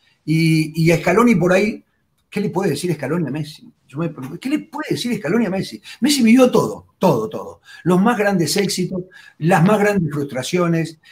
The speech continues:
eh, es considerado para todos el mejor jugador del mundo.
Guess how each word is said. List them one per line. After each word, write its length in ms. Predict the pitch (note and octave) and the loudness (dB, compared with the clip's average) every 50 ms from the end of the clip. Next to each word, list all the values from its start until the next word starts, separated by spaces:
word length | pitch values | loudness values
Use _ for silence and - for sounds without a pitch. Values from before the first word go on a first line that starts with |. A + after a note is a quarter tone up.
| - _ | -12 _
eh, 200 | - F3+ F#3+ D#3+ - | 0 0 0 2 2
es 200 | A3+ G#3+ - - | 2 2 0 0
considerado 440 | - F3+ - - E3+ F3+ G3 F#3+ E3+ | 0 0 2 2 0 2 2 2 2
para 240 | D3+ D3 C#3+ C3 A#2+ | 2 0 0 -2 -2
todos 280 | E3+ F3 E3 D3 - | -2 -2 0 0 -2
el 80 | C#3+ C#3 | -2 -4
mejor 240 | C3 A#2+ - E3 D#3 | -4 -4 -4 -6 -6
jugador 300 | - C#3 C#3 D#3 D3 C#3 | -4 -4 -4 -2 -4 -4
del 120 | B2+ B2 | -4 -2
mundo. 460 | C3 D#3+ G3 G3 F#3 F3 F3 E3 - | -2 2 2 4 4 4 2 0 -2